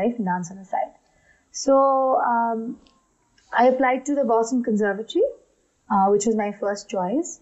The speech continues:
because I don't know, I just liked how it was. Like, we were small. I like smaller places. And, um, and then I applied to N Y U and then, uh, Wesleyan.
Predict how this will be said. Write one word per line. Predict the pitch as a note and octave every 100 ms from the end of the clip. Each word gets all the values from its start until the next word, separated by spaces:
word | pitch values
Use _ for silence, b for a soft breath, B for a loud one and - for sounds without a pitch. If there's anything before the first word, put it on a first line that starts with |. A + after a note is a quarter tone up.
| -
because | A3 A#3 A#3+ A#3+
I |
don't | C4+ B3
know, | G3+
I |
just | G3+ A3+ G#3+
liked | F3+ F#3
how | F#3+ F3+
it | F#3
was. | F#3 F3+ F#3 - F#3+
Like, | F3+ _ _
we | A3+ A3 G3+
were |
small. | G3 G#3+ G3 F#3+ F#3+ A3
I |
like | A#3+ A#3+
smaller | - G3 F#3+
places. | F3 G3 G3+ - G3+ G#3+
And, | G3+ - _ _ _ _ _ _ -
um, | G3+ G3 F#3+ G#3 A#3 -
and | A#3+ A#3
then | A#3+ B3+ B3+
I | A3
applied | G#3+ G#3+ A3 A#3
to | - G#3+
N | A3
Y |
U | G3+ F#3+ D4+ G#4 -
and | G#3+ G3
then, | G3 G3+ A3+ A3 F#3
uh, | F3+
Wesleyan. | F#3+ G3 - - -